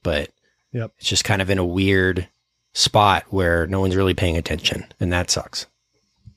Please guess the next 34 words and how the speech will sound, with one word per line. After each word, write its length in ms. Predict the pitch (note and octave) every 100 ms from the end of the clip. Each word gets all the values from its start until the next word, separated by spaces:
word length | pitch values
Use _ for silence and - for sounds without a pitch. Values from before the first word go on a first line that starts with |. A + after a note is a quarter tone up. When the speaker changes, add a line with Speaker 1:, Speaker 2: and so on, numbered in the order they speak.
| _ _ _ _ _ _
Speaker 2:
Yep. 120 | D3 - _ _ _ _ - _ _ _ _ - - _ _
It 120 | D#3
does. 240 | D3+ C#3 A2
Should 100 | C3
we 60 | C3
grade 240 | C#3+ C#3+
it 100 | C#3
out? 260 | D3 G3+ -
Speaker 1:
Let's 160 | D3+ -
do 180 | B3+ G3+
it. 200 | - - _ _ _ -
I 160 | D3+
am 240 | F#3 F3 D3
gonna 240 | C3+ B2+
grade 380 | G#2+ G#2 A2+ A2
this 260 | G#2 G#2 -
one 600 | G#2 G2+ G2 F#2+ F#2+ F#2+ _ _ _ _ _ _ _ _ _ _ _ _ _ -
B 160 | C#3 A#2+
plus. 460 | F2+ - - - _ _ _ -
What 60 |
about 220 | F#2 D#2+
you? 80 | - - _ _ _ _ _ _ _ _ _
Speaker 2:
Yeah, 220 | A#3+ F3+
I'm 120 | C3 C#3+
gonna 240 | E3+ F#3
go, 220 | D#3+ D#3+ C#3 -
uh, 380 | D#3 C#3 C3+ C3+ F3 _ -
slightly 320 | E3+ F3 E3+
below 180 | C#3+ C#3
you, 120 | B2
just 180 | A#2 A2+
a 40 | A#2+
solid 360 | C3 B2+ A#2+
B. 220 | G#2 F2+